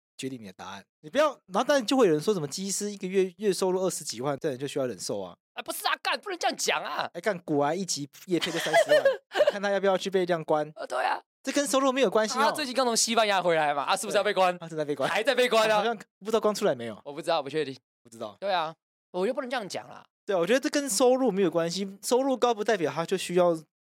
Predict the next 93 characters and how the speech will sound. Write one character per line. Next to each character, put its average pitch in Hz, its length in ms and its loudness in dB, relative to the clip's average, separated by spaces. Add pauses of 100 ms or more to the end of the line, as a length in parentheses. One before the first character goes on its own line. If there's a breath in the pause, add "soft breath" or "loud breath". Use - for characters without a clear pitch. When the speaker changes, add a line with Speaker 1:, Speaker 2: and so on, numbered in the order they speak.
(260)
Speaker 1:
忍 117 260 -4
受 147 260 2
非 147 180 0
人 123 180 -2
道 123 160 -4
的 262 80 -6
对 247 100 -12
待。 208 60 -6
Speaker 2:
我 233 60 -4
也， 220 60 -2
对 196 40 -2
啊， 180 40 0
我 151 160 -4
觉 143 100 -10
得 151 40 -8
这 160 100 -14
真 143 120 -16
的 139 60 -12
不 127 100 -16
合 113 160 -14
理 110 120 -18
啦， - 120 -16
所 165 120 -8
以 185 40 -4
我 147 140 -4
觉 160 100 -14
得 170 120 -12 (180)
必 165 100 -20
须 147 60 -8
要 147 40 -8
帮 139 120 -6
这 135 120 -14
讲 - 240 -20
话 113 120 -10
啦。 110 80 -16
所 240 140 -4
以 226 120 -10 (300)
我 156 100 -16
们 180 160 -14
接 - 360 -4
续 277 120 -10
讲 180 140 -4
这 196 60 -10
件 220 60 -8
事 214 60 -8
情， 208 80 -14
就 190 60 -14
是 196 100 -12
他 202 120 -8
们 214 100 -12
后 214 60 2
来 196 80 0
就 196 80 -4
发 202 180 -2
起 156 120 -8
一 147 40 -12
个 151 40 -10
提 - 200 -12
审 156 160 -4
运 143 200 -14
动 135 160 -6
嘛， 104 80 -20 (160)
Speaker 1:
对。 87 200 -16
Speaker 2:
一 202 80 -18
直， 190 80 -20
一 214 160 -12
直 - 120 -8
不 - 80 -12
断 180 180 0
挑 104 220 -12
战 131 200 -6
嘛。 - 60 -20 (160)
Speaker 1:
因 175 80 -8
为 - 20 -4
他 196 40 -4
们 202 100 -4
就 202 60 -10
觉 170 100 -6
得 160 80 2
说 202 140 2
，“我 147 100 4
都 196 120 0
已 165 40 0
经 175 140 -8
打 147 160 0
两 135 160 -4
剂， 156 100 -6
甚 165 100 -2
至 160 40 -2
打 113 120 -4
三 135 220 -6
剂 143 240 -8
了， 90 180 -14